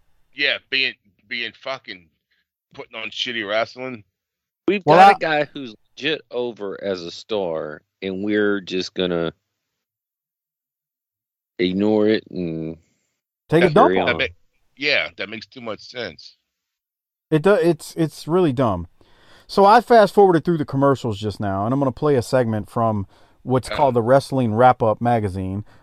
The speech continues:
Speaker 3: Uh, you'll see these hosted by Cottle, J R. I even think Gordon Solie does some of 'em. What were you about to say, Doc or Harper?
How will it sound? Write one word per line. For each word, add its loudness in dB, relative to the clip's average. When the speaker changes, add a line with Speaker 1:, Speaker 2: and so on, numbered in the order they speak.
Speaker 3:
Uh, 6
you'll 2
see -2
these -2
hosted 0
by 6
Cottle, 4
J 0
R. 4
I 2
even -4
think -4
Gordon -2
Solie -6
does -8
some -8
of -8
'em. -8
What -4
were 0
you -2
about -2
to -20
say, -6
Doc -4
or -6
Harper? -8